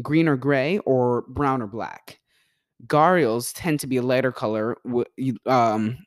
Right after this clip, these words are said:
usually gray or light tan. These differences are all ways that can be used to tell these groups apart. But one of the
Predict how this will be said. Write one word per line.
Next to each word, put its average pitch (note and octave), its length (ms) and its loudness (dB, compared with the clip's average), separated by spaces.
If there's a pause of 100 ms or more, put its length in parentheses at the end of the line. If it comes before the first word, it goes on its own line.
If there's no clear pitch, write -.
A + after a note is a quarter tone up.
(100)
usually C3 440 -2
gray C#3+ 500 0
or C3+ 200 4
light A#2 380 -2
tan. A#2 260 -12 (1200)
These G3 240 10
differences F3 460 4
are C#3+ 180 4
all E3 380 8
ways C3+ 380 4
that B2 240 0 (260)
can E3 180 0
be D3 80 2
used A#2+ 380 -4
to - 60 -12
tell C#3 260 -4
these A#2+ 220 -8
groups A2+ 260 -12
apart. - 380 -6 (600)
But D#3+ 120 4
one F#3+ 100 8
of E3+ 120 2
the C3+ 220 2